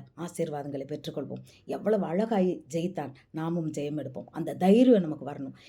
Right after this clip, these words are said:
இன்னைக்கு தாவீது சென்ற அந்த சின்ன பையன் கோலியாத்தை எப்படி ஜெயிச்சானோ,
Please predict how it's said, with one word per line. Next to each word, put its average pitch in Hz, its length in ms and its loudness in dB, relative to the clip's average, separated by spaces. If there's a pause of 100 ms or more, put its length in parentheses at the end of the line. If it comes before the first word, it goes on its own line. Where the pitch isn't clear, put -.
இன்னைக்கு 165 260 -4
தாவீது 170 500 2
சென்ற 156 440 -2 (160)
அந்த 151 200 -6
சின்ன 202 260 2
பையன் 170 340 0 (200)
கோலியாத்தை 196 460 4
எப்படி 160 280 0
ஜெயிச்சானோ, 175 600 2